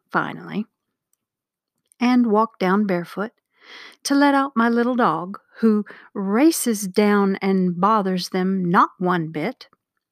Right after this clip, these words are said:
although they have lusty and stentorian comments, offspring running uncivilized through the place. And when it is time, not before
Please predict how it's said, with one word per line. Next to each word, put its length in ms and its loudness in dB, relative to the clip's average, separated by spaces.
although 400 0
they 200 4
have 360 -6
lusty 720 -2
and 220 -4
stentorian 1120 -4
comments, 580 -8
offspring 880 -8
running 500 -2
uncivilized 1160 -2
through 240 0
the 80 -4
place. 520 -4
And 360 6
when 180 0
it 140 0
is 180 2
time, 420 6
not 200 -4
before 540 -2